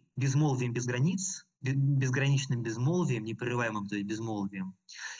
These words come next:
и при помощи, подаваемой сим безмолвием, устареют памятования», то есть опять речь идёт явно о, э, степени душевного делания, да, когда памятования устаревают, очень поэтично говорит Марас Хак,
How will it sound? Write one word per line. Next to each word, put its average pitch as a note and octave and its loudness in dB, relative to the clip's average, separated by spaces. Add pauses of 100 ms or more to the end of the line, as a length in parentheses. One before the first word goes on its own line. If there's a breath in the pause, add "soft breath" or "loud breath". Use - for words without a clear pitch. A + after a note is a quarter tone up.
(100)
и F#3 2
при F#3 4
помощи, F3+ 2
подаваемой C3+ 4
сим C3+ 0
безмолвием, B2+ 2 (160 loud breath)
устареют D#3 2
памятования», A2+ 0 (1040)
то C3 -2
есть C3 2
опять C#3 0
речь B2+ 0
идёт A#2+ -4
явно A2 -4
о, G#2 0 (600)
э, G#2 -2
степени B2 -6
душевного G#2+ -4
делания, F#2 -4
да, G#2+ -2
когда B2 -6
памятования G#2 -4
устаревают, A#2+ 0 (140)
очень A2 -8
поэтично A#2 -6
говорит G2+ -2
Марас G2+ -4
Хак, G2 -4